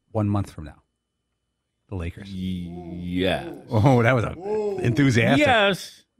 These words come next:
Speaker 2: Yeah. Yeah. See how many games they, uh, need to win, 'cause they're now two and nine. <laughs> Leonard,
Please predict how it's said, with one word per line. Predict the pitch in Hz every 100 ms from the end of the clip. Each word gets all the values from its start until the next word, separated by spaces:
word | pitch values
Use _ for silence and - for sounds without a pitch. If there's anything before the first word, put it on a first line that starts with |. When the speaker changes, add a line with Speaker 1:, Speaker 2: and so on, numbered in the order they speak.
| _ -
Speaker 2:
Yeah. | 196 127 80 65 101 _ _ _ _ _ _ _ _ _ _ -
Yeah. | 170 87 71
See | - 233
how | 277
many | 277 233 151
games | 117 127 113 98 78
they, | 90 90 87
uh, | 82
need | 82 95 87
to | 85
win, | 73 62 _ _ _ _ -
'cause | 113
they're | 117 117
now | 123 120
two | - - 135
and | 104
nine. | 98 87 64 - _ _ _ - - _ _ _ _ _ _ _ _ _ _ _ - - - _ _ _ _ _ _ -
<laughs> | - 466 - - _ _ -
Leonard, | 123 151 196 214 156